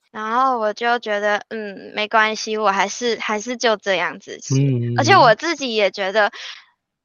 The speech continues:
Speaker 1: 呃，举例来说，我的动机是把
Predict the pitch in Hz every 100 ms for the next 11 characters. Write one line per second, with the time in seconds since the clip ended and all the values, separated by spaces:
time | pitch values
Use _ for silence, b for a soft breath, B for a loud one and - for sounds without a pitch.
0 | _ _ _ _ _ _ 226 220 226 233
1 | 254 349 359 240 233 240 247 240 240 214
2 | 196 208 - 330 254 226 233 226 240 285
3 | 254 190